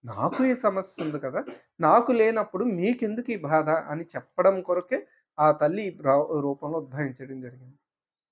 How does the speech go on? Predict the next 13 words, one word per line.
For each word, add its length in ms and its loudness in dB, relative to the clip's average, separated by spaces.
ఇక్కడ 260 2
గమనించాలి, 840 2
ఒక 140 2
స్త్రీ 440 0
యొక్క 360 0
ఆ 360 8
ఐదు 200 6
రోజుల 340 2
సమస్య 580 0
అనేది 240 2
లేకపోతే 580 0
సృష్టి 460 -2
ఆగిపోతుంది. 640 0